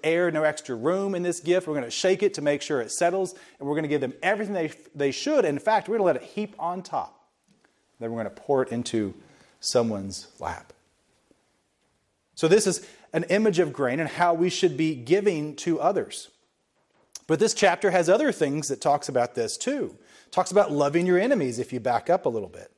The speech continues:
And in this, we also have an example. So in chapter six, which is where we're at, back up to verse thirty-four and thirty-five.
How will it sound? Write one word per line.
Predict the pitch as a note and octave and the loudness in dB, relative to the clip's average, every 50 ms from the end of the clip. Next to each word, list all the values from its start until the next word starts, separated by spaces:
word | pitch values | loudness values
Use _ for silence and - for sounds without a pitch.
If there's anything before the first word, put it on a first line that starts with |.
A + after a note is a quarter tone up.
| _ _ _ _ _ _ _ _ _ _ _ _ _ _ _ - - | _ _ _ _ _ _ _ _ _ _ _ _ _ _ _ -6 -2
And | E3 F3 | 0 2
in | F3+ F3 | 2 4
this, | E3 F#3+ G3+ G3+ G3 F#3+ | 4 4 4 4 2 4
we | G#3+ G#3 | 2 4
also | - F#3 G3+ A#3 C4 B3+ - F#3 C3+ A#2+ A2 - - - - - _ _ _ _ _ _ | 4 4 4 4 2 2 2 2 2 2 0 -6 -16 -20 -20 -20 _ _ _ _ _ _
have | - D3 C3+ B2 A#2+ G#2+ G2 G2 - _ _ _ _ _ _ _ _ _ _ - | -2 0 0 2 2 0 -2 -4 -12 _ _ _ _ _ _ _ _ _ _ -8
an | - B2 | -4 -4
example. | A#2 A2 A2 A2+ A2 F#2+ - - E2 E2+ - _ _ _ _ _ _ _ _ _ _ _ _ _ _ _ | -4 -4 -4 -4 -4 -6 -6 -10 -14 -16 -18 _ _ _ _ _ _ _ _ _ _ _ _ _ _ _
So | - - C3 | -4 -2 0
in | C3 C3+ C3 | 0 0 0
chapter | - D#3 C3+ C#3 - A#2+ A2 | 2 2 2 0 -2 -6 -6
six, | - - - D#3+ A3+ B3 - | -4 2 2 2 2 2 -2
which | - C#3+ B2+ | -6 -6 -4
is | B2 | -2
where | A#2 A#2+ | 0 0
we're | A2 G#2+ G#2 | 0 2 2
at, | G#2+ B2 D#3+ E3 - A#2 | 2 2 2 0 0 0
back | C3 B2+ C3+ - D#3+ | 0 0 2 0 -2
up | C3 A#2 | -2 -2
to | - A#2+ | -4 -4
verse | G#2+ B2+ C#3 B2+ - | -2 0 -2 -2 -4
thirty-four | - - B2+ C3+ C#3 C3 - - - D#3 D#3 D#3+ E3 E3+ E3 E3 - - - - _ _ - | -2 0 0 2 2 0 -4 -4 0 2 4 4 4 2 0 -2 -8 -20 -20 -20 _ _ -4
and | C#3 C#3 C#3+ D3 D3+ - | 0 0 0 0 -2 -4
thirty-five. | - - - B2 A2+ A2+ A2+ A2+ A2+ - C#3+ D#3 D#3+ B2 G2 F#2+ - | -8 -6 0 0 0 0 0 -2 -2 0 0 0 0 -4 -6 -8 -12